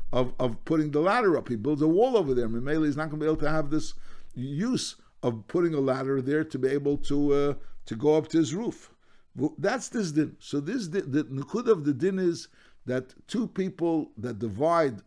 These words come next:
a piece of property, and the, their fa-, brothers, uh, Ach and Shecholku,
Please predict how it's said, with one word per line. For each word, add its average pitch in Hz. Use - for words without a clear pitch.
a -
piece 151
of 117
property, 139
and 120
the, 110
their 98
fa-, 147
brothers, 139
uh, 120
Ach 156
and 120
Shecholku, 147